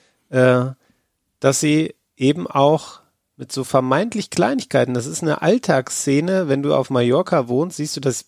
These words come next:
mitunter jeden Tag, äh, aber du, er hält es halt fest und er verbindet damit was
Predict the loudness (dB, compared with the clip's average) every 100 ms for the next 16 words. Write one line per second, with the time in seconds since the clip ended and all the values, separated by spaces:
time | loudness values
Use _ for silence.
0 | _ -14 -10 -2 0 0 -2 -6 -4 -4
1 | -2 -2 -4 -10 _ _ _ _ _ _
2 | 0 2 2 0 2 0 0 _ _ _
3 | _ 0 2 2 2 0 0 2 -2 -2
4 | -2 0 0 -2 -2 -2 -4 -4 -2 -2
5 | -2 -2 -2